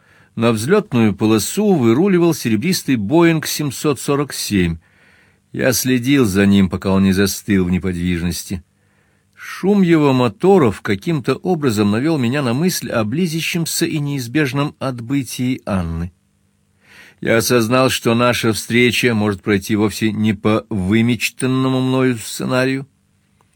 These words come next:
Мысль о том, что стоит мне обнять ее и сказать, как я ее люблю, и все снова будет в полном порядке,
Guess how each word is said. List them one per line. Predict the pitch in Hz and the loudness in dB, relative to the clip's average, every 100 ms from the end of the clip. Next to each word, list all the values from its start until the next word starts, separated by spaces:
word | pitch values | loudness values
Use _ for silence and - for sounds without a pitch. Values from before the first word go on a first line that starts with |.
| _ _ _ | _ _ _
Мысль | 98 104 98 - 101 | 0 2 2 0 0
о | |
том, | 95 110 | 0 -2
что | - 107 | 0 -2
стоит | - - 110 98 | -2 0 2 2
мне | 101 110 | 0 2
обнять | 104 90 92 95 107 110 104 | 2 2 2 2 0 -2 -4
ее | 95 | -4
и | 87 | -4
сказать, | - 85 98 | -6 -4 -4
как | - 92 95 | -6 -8 -2
я | |
ее | 95 95 92 | 0 2 0
люблю, | 92 87 92 104 120 _ - - - | -2 0 2 2 -2 _ -20 -20 -6
и | 98 95 | 0 0
все | 95 110 101 | 0 0 0
снова | - 110 107 113 | 0 0 2 2
будет | 113 117 110 | 2 -2 -4
в | - | -4
полном | 120 120 127 | -2 0 0
порядке, | 131 135 131 - | -2 0 0 -2